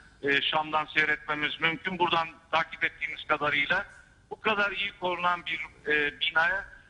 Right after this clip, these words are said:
bu tür bir eylemin bu kadar rahat yapılabiliyor olmasının ardında acaba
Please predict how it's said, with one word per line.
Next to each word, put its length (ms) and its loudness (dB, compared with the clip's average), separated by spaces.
bu 100 -2
tür 240 0
bir 140 4
eylemin 380 0
bu 80 -12
kadar 300 -2
rahat 260 0
yapılabiliyor 760 0
olmasının 640 -4
ardında 480 0
acaba 500 -2